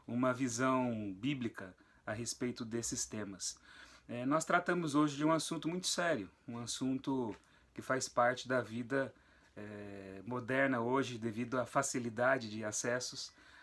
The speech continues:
Ah, nós tratamos aqui sobre a pornografia. É, a pornografia, ela é considerada pecado por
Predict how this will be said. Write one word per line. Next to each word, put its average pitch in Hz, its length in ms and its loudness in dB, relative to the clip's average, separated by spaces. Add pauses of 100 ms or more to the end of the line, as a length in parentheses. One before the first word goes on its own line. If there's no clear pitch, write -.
(160)
Ah, 113 160 -6
nós 139 160 2
tratamos 143 440 4
aqui 139 160 -2
sobre 139 300 2
a 135 60 4
pornografia. 131 840 -2 (640)
É, 107 240 -10
a 110 40 -8
pornografia, 165 920 2 (340)
ela 123 320 4
é 123 280 2
considerada 127 680 2
pecado 131 640 4 (100)
por 110 240 -8